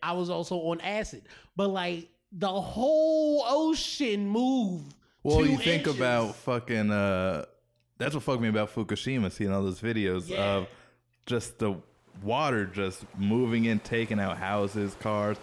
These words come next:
Speaker 2: everything in its path was just getting picked up.
Speaker 1: You coming with me?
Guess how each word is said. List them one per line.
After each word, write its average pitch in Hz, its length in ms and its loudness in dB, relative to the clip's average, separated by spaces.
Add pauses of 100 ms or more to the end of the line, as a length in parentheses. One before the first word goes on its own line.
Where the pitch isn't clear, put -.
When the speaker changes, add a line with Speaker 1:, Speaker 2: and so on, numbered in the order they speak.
(360)
Speaker 2:
everything 160 460 0
in 131 140 0
its 113 120 -4
path 123 340 0
was 95 100 -4
just 95 280 -6
getting 87 240 -4
picked 123 380 -2
up. 113 200 0 (380)
Speaker 1:
You 175 80 -8
coming 190 360 -2
with 190 140 0
me? 208 280 0